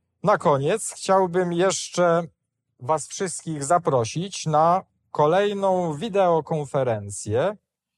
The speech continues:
pod tytułem „Kto zwycięża i kto ostatecznie zwycięży, Bóg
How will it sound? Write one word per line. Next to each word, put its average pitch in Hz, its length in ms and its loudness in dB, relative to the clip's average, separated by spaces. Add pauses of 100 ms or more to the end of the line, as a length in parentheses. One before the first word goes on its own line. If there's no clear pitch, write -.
(300)
pod - 300 0
tytułem 180 800 2 (640)
„Kto 233 280 4
zwycięża 147 880 0
i 156 140 -2
kto 196 340 2
ostatecznie 175 800 0
zwycięży, 147 840 -2 (260)
Bóg 220 480 -4